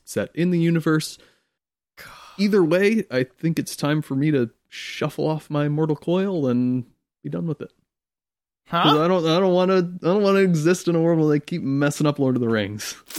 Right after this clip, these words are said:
Speaker 1: <laughs>
Speaker 2: Yeah.
Speaker 1: <sighs> Which, like, Rings of Power's fine.
Speaker 2: They just
Speaker 1: It's
Speaker 2: said they
Speaker 1: okay.
Speaker 2: wanna do more movies, right? That's,
Speaker 1: Yeah,
Speaker 2: that's, that's
Speaker 1: there-,
Speaker 2: all
Speaker 1: there's,
Speaker 2: they've said.
Speaker 1: there's nothing locked in. No one's cast. No one's, no one's writing a script or anything.
Speaker 2: There's a lot to Lord of the Rings.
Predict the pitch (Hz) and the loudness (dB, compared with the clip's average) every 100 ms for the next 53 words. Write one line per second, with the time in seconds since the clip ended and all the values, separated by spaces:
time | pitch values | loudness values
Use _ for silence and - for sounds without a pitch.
0 | 196 _ 185 170 - - _ _ _ _ | -8 _ -4 -4 -10 -20 _ _ _ _
1 | - - - - - - - - - 160 | -18 -14 -12 -12 -12 -14 -16 -16 -8 -6
2 | 160 127 208 - _ 226 320 294 - 262 | -4 -6 -8 -10 _ -4 0 0 0 0
3 | 339 330 320 339 311 - 202 254 302 196 | 0 -2 -2 -2 -2 -4 -2 2 4 4
4 | 190 277 381 - 277 285 294 254 208 208 | 4 2 2 2 2 2 4 4 4 2
5 | 202 185 180 175 147 127 175 180 175 165 | 2 2 2 0 -2 -4 0 0 2 -2
6 | 147 123 104 170 156 139 180 185 185 185 | 2 2 2 -4 0 4 4 4 2 2
7 | 190 175 165 170 170 160 147 143 139 151 | 4 4 2 4 4 4 4 4 6 4
8 | 160 - 147 143 - 139 143 135 139 127 | 2 0 0 0 0 2 2 0 -2 0
9 | 135 127 127 127 123 - 113 - 101 101 | 0 0 2 2 0 -4 -6 -6 -6 -6
10 | 104 107 104 214 403 160 135 127 131 127 | -6 -8 -8 -2 0 0 0 -4 -10 -8
11 | 120 127 123 120 120 120 - - | -8 -10 -12 -14 -14 -16 -16 -20